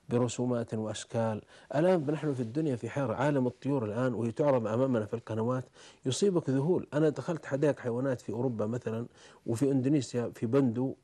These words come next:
عند جاكرتا، ذهلنا، دهشنا، ألوان لا نعرفها من الطيور، مزخرفة،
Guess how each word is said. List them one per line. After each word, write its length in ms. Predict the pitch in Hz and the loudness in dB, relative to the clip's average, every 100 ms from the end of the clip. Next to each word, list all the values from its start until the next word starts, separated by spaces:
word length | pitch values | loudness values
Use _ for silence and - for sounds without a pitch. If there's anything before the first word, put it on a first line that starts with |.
| _ - | _ -2
عند 220 | 135 117 | -2 0
جاكرتا، 560 | 123 123 135 117 117 - - - - | -2 -2 -2 -4 -6 -12 -16 -20 -4
ذهلنا، 520 | 143 147 185 123 95 - _ _ _ _ _ _ _ 202 | 0 2 2 2 -2 -6 _ _ _ _ _ _ _ -2
دهشنا، 580 | 143 185 - 117 90 - - _ _ _ - - | 2 2 0 -4 -4 -8 -18 _ _ _ -12 0
ألوان 440 | 151 160 180 170 | 4 6 6 4
لا 140 | 156 165 | 2 2
نعرفها 380 | 147 165 156 143 | 0 -2 -2 -2
من 120 | 131 | -2
الطيور، 500 | 127 - 147 117 - - - | -4 -4 -2 -2 -6 -18 -6
مزخرفة، 600 | 139 143 160 127 110 101 | 0 2 0 -2 -6 -8